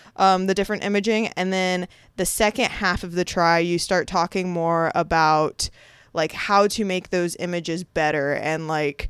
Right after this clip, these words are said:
how to make sure it's a quality image. So when you send it off to, let's say, or yeah, if you send it off, you want to make sure that the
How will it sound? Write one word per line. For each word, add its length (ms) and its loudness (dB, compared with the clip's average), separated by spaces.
how 260 4
to 140 -4
make 180 -2
sure 240 0
it's 140 -2
a 40 -4
quality 540 2
image. 360 -2
So 380 2
when 300 -4
you 220 -2
send 420 -2
it 140 2
off 520 -2
to, 600 0
let's 240 -2
say, 520 0
or 320 -2
yeah, 200 4
if 120 -2
you 80 -4
send 300 0
it 80 0
off, 260 0
you 120 -4
want 200 -4
to 140 -2
make 220 -4
sure 400 0
that 420 -2
the 200 -8